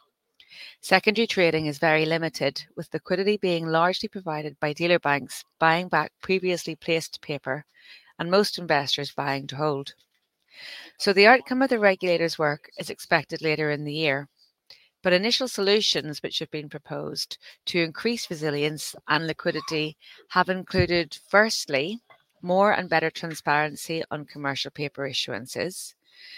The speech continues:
as to which a survey conducted by I C M A of commercial paper market participants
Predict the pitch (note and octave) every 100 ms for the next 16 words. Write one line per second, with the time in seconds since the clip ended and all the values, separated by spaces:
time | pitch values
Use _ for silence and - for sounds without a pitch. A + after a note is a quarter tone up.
0 | - - - G#3 A3 - G3 F3 - -
1 | - - - A3 G#3+ D3 D3 - D#3 D3+
2 | - - - D#3 D#3 D#3 - D3+ D3 C3+
3 | C3+ E3 - - - - D#3 - E3+ F3+
4 | - G3 F3+ E3 D#3+ D#3 D#3 - - _
5 | E3 - F3 - - C#3 D3 - -